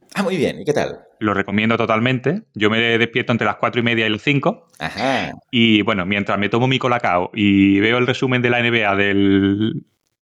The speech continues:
Speaker 2: del día anterior, con eso ya me pongo a
Speaker 1: Ya
Speaker 2: tono, me
Speaker 1: está.
Speaker 2: pongo a tono y empiezo a trabajar, ¿no?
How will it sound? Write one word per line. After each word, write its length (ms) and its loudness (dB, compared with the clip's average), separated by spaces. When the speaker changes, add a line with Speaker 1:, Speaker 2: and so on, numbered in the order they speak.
Speaker 2:
del 420 2
día 140 0
anterior, 460 0
con 160 -2
eso 220 -2
ya 420 -2
me 180 -4
pongo 200 -2
a 40 2
Speaker 1:
Ya 40 -12
Speaker 2:
tono, 160 4
me 140 -2
Speaker 1:
está. 40 0
Speaker 2:
pongo 160 0
a 60 -4
tono 140 2
y 40 0
empiezo 240 -2
a 60 -4
trabajar, 360 -2
¿no? 220 0